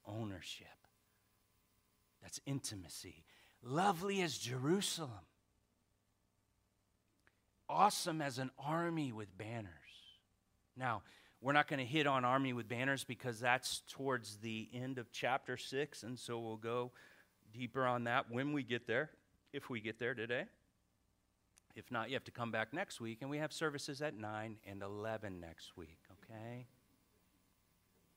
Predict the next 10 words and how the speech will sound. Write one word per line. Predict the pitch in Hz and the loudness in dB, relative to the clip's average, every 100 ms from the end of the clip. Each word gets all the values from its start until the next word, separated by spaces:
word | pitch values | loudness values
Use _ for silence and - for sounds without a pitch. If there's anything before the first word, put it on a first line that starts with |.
| _ _ _ _ _ _ _ _ _ _ _ _ _ _ - | _ _ _ _ _ _ _ _ _ _ _ _ _ _ -6
So | 127 | 0
what, | 131 160 - | 4 4 2
what's | 156 180 | 2 8
up | 156 | 6
with | 139 | 6
these | 123 - | 0 -2
two | - 127 | -4 -4
cities, | - 127 113 87 - - - | -2 0 0 -2 -8 -14 -12
right? | 104 104 117 143 - | -6 -4 -2 -6 -4
Well, | 110 107 104 104 | -2 0 0 -2